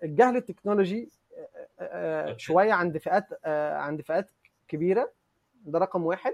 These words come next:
Speaker 2: مم.
Speaker 1: رقم اتنين، عدم الثقة أصلًا في الح-، في الحاجات ال-، التكنولوجية بالنسبة للحاجات الحكومية. آه،
Speaker 2: أوكي.
Speaker 1: رقم، رقم تلاتة، عندك ال-،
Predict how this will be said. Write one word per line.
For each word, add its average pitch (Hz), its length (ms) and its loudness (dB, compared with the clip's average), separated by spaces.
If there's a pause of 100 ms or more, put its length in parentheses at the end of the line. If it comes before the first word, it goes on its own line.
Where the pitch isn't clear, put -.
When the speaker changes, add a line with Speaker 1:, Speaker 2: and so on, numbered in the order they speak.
Speaker 2:
مم. - 160 -16 (440)
Speaker 1:
رقم 233 260 6
اتنين، 220 320 2
عدم 208 260 4
الثقة 190 360 -2
أصلًا 208 280 -2
في 185 100 -4
الح-، 160 280 -2
في - 120 -16
الحاجات 165 440 -6
ال-، 156 220 -4 (600)
التكنولوجية 156 500 -4
بالنسبة 175 400 0
للحاجات 156 300 -6
الحكومية. 170 420 -8 (1300)
آه، 147 960 0
Speaker 2:
أوكي. 156 220 -12
Speaker 1:
رقم، 220 420 6 (100)
رقم 214 240 0
تلاتة، 269 320 6
عندك 233 380 2
ال-، 143 840 2